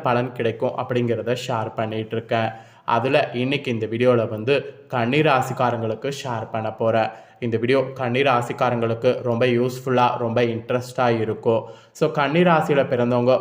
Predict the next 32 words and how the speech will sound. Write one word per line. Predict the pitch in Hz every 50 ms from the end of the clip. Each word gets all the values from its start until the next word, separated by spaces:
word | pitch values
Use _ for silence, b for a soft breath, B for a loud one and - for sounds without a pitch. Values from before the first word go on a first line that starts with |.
| 120
உங்க | 123 113 117 113 117
ராசிக்கு | 113 120 127 - - - - 147 135 - 120 120
என்ன | 117 123 135 143
மாதிரியான | 143 135 123 123 123 123 120 117 110 110 110 - 117
பலன் | 110 113 117 120 120 -
கிடைக்கும் | 117 113 110 - 131 - - - 120
அப்படிங்கிறத | 110 110 113 113 117 113 107 107 104 117 120 120 123
தெரிஞ்சுக்குங்க. | 113 104 107 104 - 113 - 117 110 113 113 113 - - B B B B B B 131 123
உங்க | 113 113 110 113
ராசிக்கு | 117 127 123 127 135 131 - 139 135 - 120 117
என்ன | 117 120 131 139
மாதிரியான | 139 135 123 123 127 123 123 120 117 117 113 107 113
யோக | 113 117 - - 131 - 123
பலன் | 117 117 117 113 -
கிடைக்கும், | 113 110 104 - 123 123 123 - 127
அதுக்கு | 120 113 113 113 120 113
நீங்க | 113 113 110 110 110 110 110
எப்படி | - - 135 139 135 120 113
நடந்துக்கணும் | 110 113 117 123 120 - 120 120 120 - - 120
அப்படிங்கிறது | 113 123 113 113 113 113 110 104 107 104 104 110 110
எல்லாமே | 120 123 131 131 127 135 135 127 113
உங்களுக்கு | 113 110 113 110 110 - 117 110
இந்த | 107 107 110 117
வீடியோல | 120 123 120 113 107 107
வந்து | 104 104 120 117 - -
ஷேர் | 123 110 110 107 - - 120
பண்றேன். | 113 110 110 113 113 110 107 B B B B B B B B 131 131
எல்லாத்தையுமே | 131 147 160 156 143 147 143 135 131 139 143 135 - - -
தெளிவா | 139 123 127 127 131 135 131 131 131 127
இந்த | 123 117 117 113 123
வீடியோல | 123 127 120 113 113 104 107
வந்து | 107 107